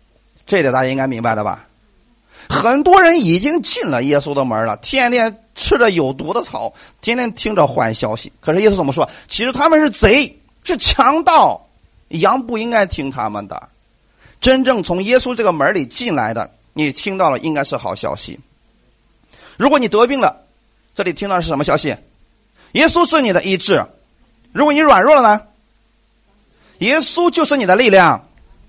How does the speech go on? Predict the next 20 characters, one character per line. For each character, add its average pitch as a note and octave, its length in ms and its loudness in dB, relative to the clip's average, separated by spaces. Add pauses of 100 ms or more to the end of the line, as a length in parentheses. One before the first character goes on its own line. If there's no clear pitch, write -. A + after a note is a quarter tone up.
(540)
如 D#4 120 0
果 F#4 80 2
你 C#4+ 80 2
没 E4+ 60 2
有 D4+ 100 2
方 D4+ 200 2
向 D4 220 6
呢？ G3 240 4 (1200)
耶 F3+ 100 0
稣 G3+ 160 -2
就 F#3+ 100 -4
是 E3+ 140 -4
你 C3 80 -6
的 A2+ 80 -2
指 A2 240 -6
引。 F#2 180 -8 (1120)
哈 A#2+ 140 -2
利 A#2+ 80 -2
路 B2 140 -2
亚！ A2+ 300 -2